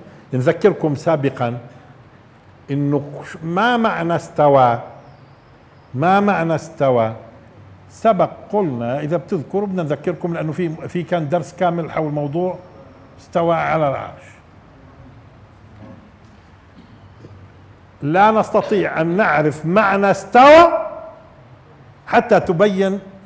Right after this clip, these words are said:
تبين لنا الحال. فإذا الكلام عن، عن خط، فمعناته الاستواء إيش؟ استقامة، استوى الخط، يعني استقام. وإذا حديثنا عن طبخة،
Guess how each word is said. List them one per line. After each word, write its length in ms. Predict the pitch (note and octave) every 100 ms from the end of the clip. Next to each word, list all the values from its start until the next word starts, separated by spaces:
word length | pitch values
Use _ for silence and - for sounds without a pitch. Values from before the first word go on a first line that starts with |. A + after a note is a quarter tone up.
| -
تبين 480 | D3+ F#3+ F#3 F3+ E3
لنا 200 | F#3 F3
الحال. 540 | D3+ - D#3+ A#2 G#2 F#2 - - - - - - _ - - - - - - - - - - - -
فإذا 340 | F3 F3 F3+
الكلام 500 | F#3 - G#3+ C#4 A3+
عن، 280 | F#3+ G#3 F3
عن 260 | D#3+ D#3+
خط، 640 | D#3+ F3 D#4+ - - - - - - - - - - -
فمعناته 600 | - D3 E3+ G3 G3 F#3
الاستواء 640 | E3 - F3+ G#3 B3 A#3+
إيش؟ 300 | F#3 F#3+ B3+ - - - - - - - - -
استقامة، 1040 | - - C3 - E3 G#3 A3+ F#3+ C3+ F2+ - - -
استوى 400 | - F#3 G#3 F#3+
الخط، 560 | D#3 C#3 A#2+ - - - - - - - - -
يعني 180 | B2+ C3
استقام. 460 | - E3+ - A#2 F#2+ - - - -
وإذا 220 | D3+ D#3
حديثنا 380 | E3+ E3+ A3 G3+
عن 160 | F3+ G3
طبخة، 520 | C#4 D4+ - D#4 D#4